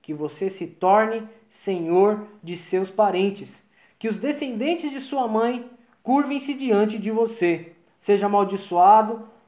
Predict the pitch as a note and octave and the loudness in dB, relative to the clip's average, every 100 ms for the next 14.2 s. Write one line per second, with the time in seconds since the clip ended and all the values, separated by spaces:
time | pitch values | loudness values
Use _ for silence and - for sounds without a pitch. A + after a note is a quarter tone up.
0 | - A3+ C#4+ C#4+ C#4 B3+ B3 A#3+ A#3 G#3+ | 0 4 4 2 -4 -4 -2 0 0 -2
1 | A3 - G3 E3+ E3+ - - _ _ _ | -8 -4 2 4 4 -2 -20 _ _ _
2 | - D3 D3 D3 D3 C#3+ C#3 D3 D#3+ D#3+ | -10 -8 -6 -10 -12 -6 0 4 4 2
3 | E3+ _ _ _ _ D3+ D3+ D#3 - _ | -10 _ _ _ _ -8 -8 -10 -16 _
4 | _ D3 D#3 E3 - - D3+ C#3 C#3+ C#3 | _ -10 -8 -10 -16 -12 -10 -8 -10 -14
5 | - D#3+ D3 C#3 - - _ _ _ _ | -10 -2 0 0 -6 -20 _ _ _ _
6 | _ D3+ D3+ D3 D#3 D3+ D#3+ F3+ D#3 D#3+ | _ -14 -10 -10 -6 -6 -6 -8 -8 -10
7 | D#3+ F3+ F3+ _ _ _ E3+ E3+ - _ | -10 -16 -18 _ _ _ -6 -6 -10 _
8 | _ _ _ _ _ _ C#3+ C3+ D3 E3 | _ _ _ _ _ _ -12 -4 2 2
9 | - - _ _ _ _ _ _ _ _ | 0 -8 _ _ _ _ _ _ _ _
10 | - C#3 C#3 C3 B2 B2 A#2+ C#3 F3 F3+ | -14 -12 -10 -10 -12 -16 -10 -2 0 4
11 | E3 D3+ C3 A#2+ - C3+ B2+ B2 A#2+ - | 4 2 0 -6 -14 -10 -10 -10 -14 -16
12 | C#3 C#3 C#3 D3+ D#3 D3+ D3+ E3+ F3+ D3+ | -8 -8 -6 0 0 0 -4 -4 -4 0
13 | C#3+ D3 - _ _ _ C#3+ C#3 D#3 C#3+ | -2 -2 -8 _ _ _ -10 -6 -2 -2
14 | B2+ | -4